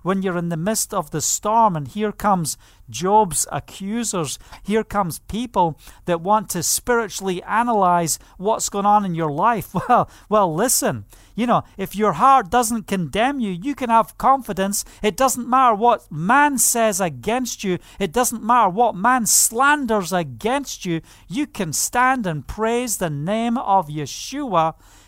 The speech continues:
knowing you're washed in the blood of Messiah, and that you are living in accordance with his will and purpose. You don't have to be in, in fear. And I love what it says. When we stand in confidence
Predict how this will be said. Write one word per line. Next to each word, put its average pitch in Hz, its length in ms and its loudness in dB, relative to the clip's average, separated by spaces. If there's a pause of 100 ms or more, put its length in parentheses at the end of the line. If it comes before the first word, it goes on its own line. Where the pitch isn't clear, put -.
(100)
knowing 196 380 0
you're 190 160 0
washed 202 460 -2
in 185 80 -6
the 156 80 -4
blood 175 280 0
of 160 80 -4
Messiah, 147 680 -2 (440)
and 165 140 -2
that 180 80 -6
you 226 240 -2
are 180 120 4
living 220 440 0
in 170 140 -6
accordance 151 520 -2
with 143 160 -12
his 147 240 -6
will 139 200 -6
and 120 120 -8
purpose. 127 500 -8 (280)
You 202 100 -2
don't 277 180 -2
have 160 180 -4
to - 80 -10
be 123 180 -8
in, 113 160 -8 (140)
in 131 160 -8
fear. 165 500 -10 (800)
And 185 100 -4
I 202 60 2
love 233 240 2
what 233 120 0
it 190 120 -4
says. 262 500 -2 (360)
When 254 160 2
we 269 100 2
stand 254 400 2
in 214 140 -2
confidence 233 840 0